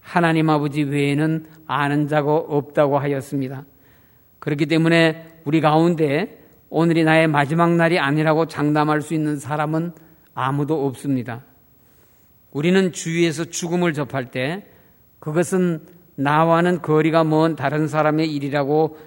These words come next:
생각하곤 합니다. 그러나 죽음은 우리를 향해 시시각각 다가오고 있고 그날이 언제일지 우리는 그 누구도 알지 못합니다. 그러므로 미리 준비해야 합니다.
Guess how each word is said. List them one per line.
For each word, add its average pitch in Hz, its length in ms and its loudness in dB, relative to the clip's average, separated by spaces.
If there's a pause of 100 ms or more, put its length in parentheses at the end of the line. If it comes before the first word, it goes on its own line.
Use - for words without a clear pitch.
(120)
생각하곤 143 840 -4 (120)
합니다. 135 600 -8 (560)
그러나 156 580 2 (440)
죽음은 170 420 0
우리를 156 420 0
향해 156 220 0
시시각각 151 720 -4
다가오고 151 500 -2
있고 143 520 -6 (360)
그날이 165 340 0
언제일지 170 680 0
우리는 170 440 0 (280)
그 - 140 -4
누구도 170 680 0
알지 139 360 -2
못합니다. 131 680 -4 (580)
그러므로 160 400 2
미리 160 320 0
준비해야 151 640 0
합니다. 123 460 -6